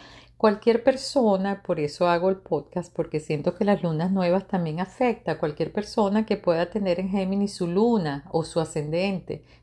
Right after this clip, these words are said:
no solo su sol. Hay otras cosas en la carta que son muy importantes. Y si tenemos en este momento un estelion, es decir, tenemos tantas cosas en ese signo, cualquiera de esas cosas puede estar también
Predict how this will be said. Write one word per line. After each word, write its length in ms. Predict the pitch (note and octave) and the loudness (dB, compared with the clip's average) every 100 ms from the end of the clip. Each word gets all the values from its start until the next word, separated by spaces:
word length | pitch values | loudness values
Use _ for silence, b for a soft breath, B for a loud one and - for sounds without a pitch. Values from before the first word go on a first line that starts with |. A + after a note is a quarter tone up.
| - | -12
no 80 | E3 | -6
solo 260 | F3 G3 | -2 -2
su 140 | G#3 G#3 | -2 -6
sol. 500 | - F3 F3+ E3+ - B B B B | 0 2 4 2 0 B B B B
Hay 180 | F3 F#3+ | 0 0
otras 280 | G3 A#3 - | 2 -2 -2
cosas 520 | - A#3 G3 - G3 | 2 4 4 0 -2
en 140 | F#3+ | -2
la 100 | F3 | -6
carta 400 | - D#3 D#3 F#3+ | -6 -6 -6 -8
que 80 | F#3+ | -8
son 260 | - E3 D#3+ | -6 -6 -4
muy 320 | F3 F3+ F3 | -4 -2 -4
importantes. 800 | F#3 G3 - F#3+ D3+ C#3 - - B B B B | -6 -8 -4 -4 -4 -6 -12 -14 B B B B
Y 100 | G3+ | -6
si 420 | G3 G3+ F#3 - - _ - _ _ _ _ | -2 -2 -4 -8 -16 _ -20 _ _ _ _
tenemos 580 | - A3 G#3 A3+ B3 C4 | 4 6 6 4 2 0
en 220 | A#3+ G#3+ | 0 2
este 340 | A#3+ C#4+ - D4 | 0 -2 -4 0
momento 440 | B3+ G#3 G3+ A#3 | 0 0 -2 -2
un 80 | A3+ | -2
estelion, 560 | A3 - G3+ F3+ D#3+ E3+ | -2 0 0 0 -2 -4
es 140 | G3 | -4
decir, 200 | - G3+ | -2 -2
tenemos 400 | - F3 F3 G3 - | -2 -4 -4 -6 -6
tantas 400 | - C#4 C#4 C4+ C4+ | 0 0 2 0 -2
cosas 460 | - A#3+ A3 - G#3+ | 0 0 2 -2 -2
en 220 | G3 F3 | -2 -2
ese 300 | F3 F3 A3+ | -6 -6 -10
signo, 540 | - A3+ E3+ D#3 E3 - | -4 -4 -2 -6 -8 0
cualquiera 540 | F#3 F#3 - A3+ A3 | 2 2 4 4 4
de 60 | G#3+ | 0
esas 200 | A3 G#3+ | -2 -2
cosas 380 | G#3 G3 G3+ | -2 -2 -4
puede 180 | - F3 | 0 2
estar 240 | E3+ F#3 D#3+ | 4 0 0
también 420 | - F3+ D#3+ D#3 | -4 -4 -4 -6